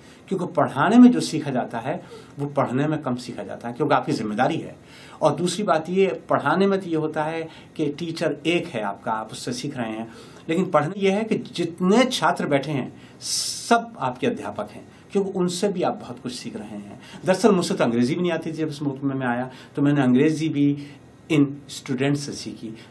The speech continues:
मेरा सबसे अच्छा अनुभव इसमें यही रहा। और एक अनुभव जो सबसे ज़्यादा अच्छा रहा, जो मैं आपसे share करना चाहता हूँ, कि जो आप करना चाहते हैं कर सकते हैं। मुझको बहुत discouragement मिला है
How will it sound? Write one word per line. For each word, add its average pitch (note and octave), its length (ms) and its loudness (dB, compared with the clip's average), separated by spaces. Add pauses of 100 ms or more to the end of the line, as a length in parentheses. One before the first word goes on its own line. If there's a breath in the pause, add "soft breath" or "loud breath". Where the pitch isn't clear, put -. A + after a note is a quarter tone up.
मेरा D#3 140 2
सबसे - 360 -4
अच्छा - 360 -4
अनुभव C3+ 440 0 (220 loud breath)
इसमें C3 640 -4
यही C#3 260 2
रहा। C3+ 220 2
और E3 440 4
एक G3 380 2
अनुभव C3 280 -2
जो B2+ 120 -6
सबसे B2 320 -4
ज़्यादा A#2 280 -4
अच्छा - 340 -6
रहा, B2 260 -2
जो A#2 120 -4
मैं A2+ 120 -4
आपसे A2+ 200 -8
share B2+ 220 -4
करना B2 180 -2
चाहता A#2 300 -6
हूँ, B2 220 -6 (420 loud breath)
कि D#3+ 60 2
जो E3+ 520 6
आप C3 300 0
करना B2 320 0
चाहते A2 400 -6
हैं G3 400 -4 (880)
कर C#3 120 0
सकते - 380 -8
हैं। - 220 -18 (720)
मुझको A#2 320 -4
बहुत - 840 -4
discouragement A2+ 760 -6
मिला A2 200 -4
है G#2+ 280 -10